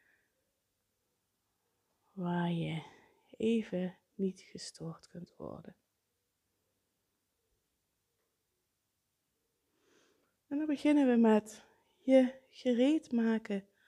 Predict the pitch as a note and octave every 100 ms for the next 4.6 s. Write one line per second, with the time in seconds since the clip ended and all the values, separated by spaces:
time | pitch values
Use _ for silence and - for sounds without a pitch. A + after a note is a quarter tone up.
0 | _ - _ _ _ - D#4+ D4 A3 G#3
1 | G3 - E3 E3+ - - F3+ _ _ _
2 | _ _ _ _ _ _ _ _ _ _
3 | _ _ B3 - E4 F4 E4+ - _ G#3
4 | G3 B3+ C4+ C4 B3 A#3+